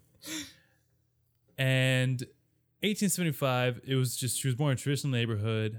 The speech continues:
Speaker 2: um, and, and, you know, it was just like, it was a fisherman kind of neighborhood. Uh, keep in mind, plastic, tea bags, public trash cans, and the zipper were not yet invented when she was born. And the life
Speaker 1: Okay.
Speaker 2: expectancy of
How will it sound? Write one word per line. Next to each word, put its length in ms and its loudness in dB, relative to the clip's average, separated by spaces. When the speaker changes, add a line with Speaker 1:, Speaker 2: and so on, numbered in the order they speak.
Speaker 2:
um, 420 -4
and, 260 -2
and, 460 -2
you 120 -4
know, 200 -2
it 40 0
was 100 0
just 160 -4
like, 100 -2
it 80 0
was 140 -2
a 40 -8
fisherman 560 0
kind 180 -2
of 60 0
neighborhood. 460 -2
Uh, 200 0
keep 160 0
in 60 2
mind, 200 2
plastic, 540 -2
tea 160 2
bags, 420 2
public 300 0
trash 300 2
cans, 300 0
and 160 -2
the 80 4
zipper 520 0
were 100 0
not 340 2
yet 120 2
invented 400 0
when 100 -4
she 120 -6
was 120 -4
born. 300 -6
And 100 -4
the 40 2
life 140 4
Speaker 1:
Okay. 40 -2
Speaker 2:
expectancy 720 2
of 420 -2